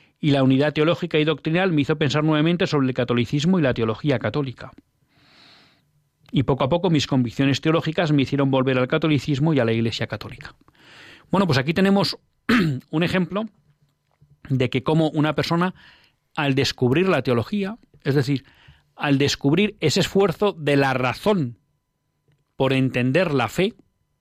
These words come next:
descubre que ahí está la verdad, ¿no? Esto también lo que nos demuestra es que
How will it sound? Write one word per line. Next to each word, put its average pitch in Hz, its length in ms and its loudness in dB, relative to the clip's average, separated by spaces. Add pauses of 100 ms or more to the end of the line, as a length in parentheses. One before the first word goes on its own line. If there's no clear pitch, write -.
(2500)
descubre 156 580 -2
que 131 160 0
ahí 175 160 2
está 117 240 -4
la 107 120 -2
verdad, 98 300 -6
¿no? 156 140 -6 (2000)
Esto 208 320 0 (800)
también 147 280 2
lo 175 80 2
que 185 100 0
nos 175 120 2
demuestra 180 460 0
es 185 160 0
que 135 380 -2